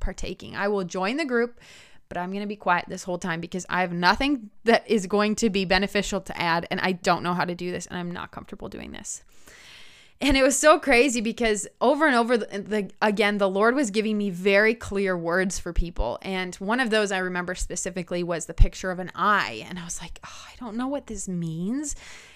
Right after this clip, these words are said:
And this is really uncomfortable. It's kinda weird." And I was really wrestling with God. And he was like, "Shelby, you really need to just trust me and speak this out." And so I spoke it out. And it was crazy 'cause right after that, somebody else was like, "I got the word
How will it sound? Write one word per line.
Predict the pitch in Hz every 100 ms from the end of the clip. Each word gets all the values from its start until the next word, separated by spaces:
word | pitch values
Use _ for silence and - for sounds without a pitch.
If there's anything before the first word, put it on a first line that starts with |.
| -
And | 254
this | 277 294
is | 277
really | 330 330
uncomfortable. | 311 277 294 311 285
It's | 277
kinda | - 294 320
weird." | 233 190 262 302 220 180 - - - - - -
And | 233 254 247 214 208 _ -
I | 220
was | 233 220
really | 180 214 254 262
wrestling | 220 196 196 190 175
with | 175 -
God. | - - 180
And | - 185
he | - 208
was | 202
like, | 180 190
"Shelby, | - 214 208
you | 202 202
really | 190 240 269 226
need | 208
to | -
just | 277 311 -
trust | - 180 -
me | 190
and | 190
speak | - 190 185
this | - 190 233
out." | 262 202 - 190 - - _ _ _ - -
And | 196
so | 190
I | 180
spoke | - - 165 233
it | 254
out. | 190 196 - - - - - -
And | - 214
it |
was | 202
crazy | - 226 226 220
'cause | 208 180
right | 196
after | 220 214 226
that, | 196
somebody | - 196
else | 202 185
was | 202
like, | 190 -
"I | 269 370
got | 302 240 233
the | 233
word | 240 277